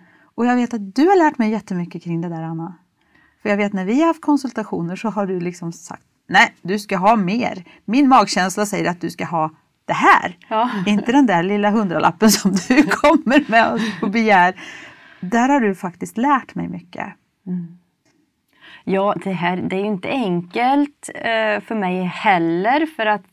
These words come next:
Speaker 2: jag har ju inte heller lyckats så väldigt bra med att ta betalt, för det är lite svårt att gå ut där och hävda att jag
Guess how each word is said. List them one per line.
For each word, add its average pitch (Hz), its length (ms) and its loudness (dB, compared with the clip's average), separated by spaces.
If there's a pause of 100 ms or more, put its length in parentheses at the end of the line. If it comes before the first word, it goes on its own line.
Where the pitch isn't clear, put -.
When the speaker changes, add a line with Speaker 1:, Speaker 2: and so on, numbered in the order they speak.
(120)
Speaker 2:
jag 202 260 -2
har 233 100 -6
ju 254 80 -2
inte 247 240 -4
heller 196 220 -6
lyckats 220 520 -6
så 214 100 -6
väldigt 196 360 -4
bra 175 160 -2
med 175 140 -2
att 175 140 -8
ta 254 180 -4
betalt, 240 440 -6
för - 120 -12
det 196 160 -4
är 247 40 -4
lite 320 240 -4
svårt 180 360 -6
att 185 80 -4
gå 185 120 -4
ut 180 260 -4
där 170 200 -4
och 180 80 -6
hävda 165 440 -2
att 175 140 -10
jag 170 380 -4